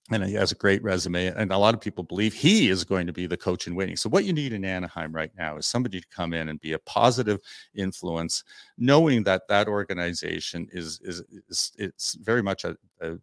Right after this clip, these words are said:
beginning of, of a rebuilding stage. So you need positivity 'cause you're gonna be losing a lot, you know? So I think of, you know, Kirk Muller's personality, his, uh, you know, going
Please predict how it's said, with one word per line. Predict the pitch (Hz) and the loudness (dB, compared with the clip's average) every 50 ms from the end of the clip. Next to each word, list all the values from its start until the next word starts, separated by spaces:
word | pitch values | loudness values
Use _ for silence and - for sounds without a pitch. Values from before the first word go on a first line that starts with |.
| _ - | _ -14
beginning | - 90 95 101 101 98 90 | -8 -2 0 0 0 0 -2
of, | 85 76 87 | -4 -4 -6
of | - 104 90 78 | -6 -8 -6 -6
a | 82 | -6
rebuilding | 85 87 80 - 95 87 85 82 82 76 | -6 -6 -6 -4 -4 -4 -4 -4 -6 -8
stage. | - - - 82 78 76 - | -8 -4 -4 -4 -4 -4 -6
So | - - | -6 -6
you | 95 95 | -4 -2
need | 107 110 92 - | -2 -4 -4 -4
positivity | - - 98 95 87 95 - - 92 85 82 76 - | 0 4 4 4 4 0 -4 -4 -4 -4 -4 -6 -6
'cause | - - 90 | -8 -6 -4
you're | 117 139 | -2 0
gonna | 165 170 156 | 0 0 0
be | 127 104 | 0 0
losing | 104 101 101 98 85 - 76 | 0 0 0 -2 -2 -6 -10
a | 71 | -10
lot, | 69 69 71 - - | -10 -10 -12 -12 -12
you | 95 90 | -10 -8
know? | 92 95 | -6 -6
So | - - 117 | -2 0 0
I | 120 | 0
think | 117 180 143 | 0 0 -4
of, | 139 101 - - - | -4 -6 -6 -10 -10
you | - 110 | -6 -6
know, | 90 87 | -6 -6
Kirk | - - - 107 101 - - | -8 -6 -6 -6 -6 -4 -2
Muller's | 101 92 95 90 85 - - _ _ _ | 0 0 0 0 -2 -8 -12 _ _ _
personality, | _ - 101 98 - - 90 90 85 82 85 85 80 78 73 - 78 - - - - - - - _ | _ -8 -4 -4 -2 -2 -2 -2 -2 -2 -2 -2 -4 -4 -8 -10 -16 -18 -18 -20 -20 -18 -20 -16 _
his, | - 120 101 | -6 -4 -2
uh, | 117 113 - | -2 -2 -2
you | 120 101 | -4 -4
know, | 90 92 92 - - - - - | -4 -6 -8 -10 -16 -20 -10 -2
going | - 120 120 120 123 | 2 4 4 4 2